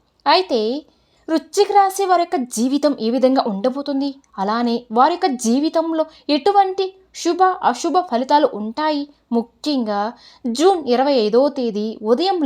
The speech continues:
లేవడంతోనే మీరు తినవలసినటువంటి ఆ చిన్న పదార్థం ఏంటి, ఆ పదార్థం తినడం వల్ల ఎటువంటి శుభ ఫలితాలు మీరు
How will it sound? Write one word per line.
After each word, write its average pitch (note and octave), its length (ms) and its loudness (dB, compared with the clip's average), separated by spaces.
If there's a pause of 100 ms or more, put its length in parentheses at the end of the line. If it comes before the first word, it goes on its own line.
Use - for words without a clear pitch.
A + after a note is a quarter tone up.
లేవడంతోనే C4+ 720 0 (440)
మీరు F#4 160 2 (100)
తినవలసినటువంటి D#4+ 720 -2 (120)
ఆ - 20 2 (160)
చిన్న C#4 200 0 (100)
పదార్థం F4 360 0 (200)
ఏంటి, E4 260 -4 (720)
ఆ - 20 8 (140)
పదార్థం F4 480 0 (320)
తినడం G4+ 340 4 (120)
వల్ల C#4 240 2 (580)
ఎటువంటి F4 560 -2 (540)
శుభ C#4+ 140 0 (120)
ఫలితాలు D4 540 0
మీరు C#4+ 160 0